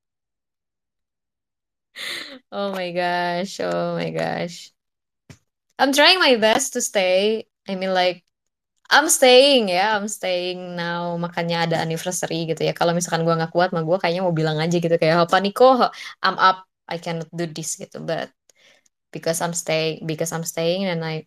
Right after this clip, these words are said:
that, that's mean, em, gua bertanggung jawab gitu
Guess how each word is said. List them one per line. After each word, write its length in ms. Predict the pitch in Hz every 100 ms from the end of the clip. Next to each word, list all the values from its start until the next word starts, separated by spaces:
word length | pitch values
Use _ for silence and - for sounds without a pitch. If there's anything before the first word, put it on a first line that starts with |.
| 170
that, 140 | 160 151 - 160 160
that's 240 | 156 156 -
mean, 400 | 160 156 151 156 - _ _ _ _ _ _ _ _ _ _ _ -
em, 320 | 160 156 156 156 - - _
gua 120 | 175 190
bertanggung 380 | 196 170 170 165
jawab 280 | 170 202 170
gitu 120 | 160